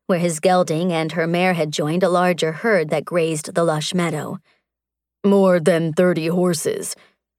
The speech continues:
Because more than thirty warriors had attempted the cliffs and left their mounts at its base, yet apparently few warriors, if any, had returned from the keep and ridden away.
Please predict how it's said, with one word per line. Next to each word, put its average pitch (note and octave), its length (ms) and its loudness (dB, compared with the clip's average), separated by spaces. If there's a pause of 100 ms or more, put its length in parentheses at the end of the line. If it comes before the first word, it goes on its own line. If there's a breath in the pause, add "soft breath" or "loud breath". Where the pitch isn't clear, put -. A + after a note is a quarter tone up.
(1000)
Because G#3 360 0
more A3+ 280 2
than F#3 260 2
thirty F#3 400 2
warriors F3 640 0
had F#3+ 180 0
attempted G3 540 -2
the D#3 80 -4
cliffs E3 420 -6 (260 soft breath)
and F#3+ 220 0
left F#3 380 2
their E3+ 160 2
mounts F3 420 0
at D3 160 -2
its - 200 -8
base, - 420 -4 (680)
yet F#3+ 160 2
apparently G#3 520 0
few G#3 240 -2
warriors, F#3+ 720 -2
if E3 220 -4
any, D#3+ 340 -4 (260 soft breath)
had F#3 180 0
returned G3 520 0
from E3 200 -2
the D#3+ 100 -6
keep D#3+ 400 -6
and D#3+ 300 -2
ridden E3 260 0
away. E3 440 -4